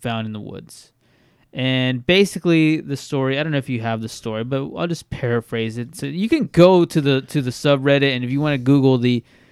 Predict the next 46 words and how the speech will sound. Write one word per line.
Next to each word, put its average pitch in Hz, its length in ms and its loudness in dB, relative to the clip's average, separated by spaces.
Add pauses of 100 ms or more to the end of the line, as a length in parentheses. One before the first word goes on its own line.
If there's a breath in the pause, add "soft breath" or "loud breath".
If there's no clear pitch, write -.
(320 soft breath)
his 135 300 0
post, 131 500 0
uh, 120 260 -2
on, 120 240 -8
on 120 160 -6
the 117 60 -4
No 123 180 0
Sleep 123 380 -2
sub-, 120 420 -4
um, 113 480 -8 (160)
yeah, 120 140 -8
it's - 120 -14
the 113 60 -16
subreddit 117 420 -8
for 113 200 -10
No 113 240 -6
Sleep, 120 360 -6
and 113 120 -12
find 117 240 -6
his 127 160 -4
post, 117 380 -6
The 117 80 -10
Sca-, - 320 -8
Staircase 120 420 -6
in 113 60 -6
the 113 80 -6
Woods. 120 220 -4
You 127 60 -4
can 120 160 -2
read 123 140 0
his 117 120 -6
whole 117 180 -6
thing, 120 300 -10 (600 soft breath)
but 123 200 -2
it's, 117 120 -6
like, 117 280 -4
three 131 180 4
pages 117 340 -2
long, 110 240 -6
so 104 340 -8
there's 110 180 -10
no 107 120 -6
point 107 200 -10
in 107 80 -10
doing 101 180 -8
that. - 180 -14